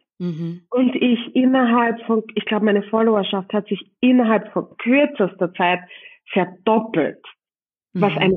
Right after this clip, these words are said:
Speaker 2: Wahnsinn ist. Und viele Menschen gekommen sind mit dem, mit der Vorstellung und der Erwartung, dass ich ihnen jetzt alles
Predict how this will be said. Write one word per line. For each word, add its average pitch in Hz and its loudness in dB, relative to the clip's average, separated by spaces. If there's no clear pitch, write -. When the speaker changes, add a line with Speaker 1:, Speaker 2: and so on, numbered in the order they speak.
Speaker 2:
Wahnsinn 185 2
ist. 147 -4
Und 254 0
viele 330 2
Menschen 277 0
gekommen 262 0
sind 269 0
mit 247 0
dem, 220 0
mit 233 0
der 226 0
Vorstellung 269 2
und 247 0
der 226 0
Erwartung, 202 0
dass 233 -2
ich 233 0
ihnen 226 0
jetzt 208 0
alles 226 0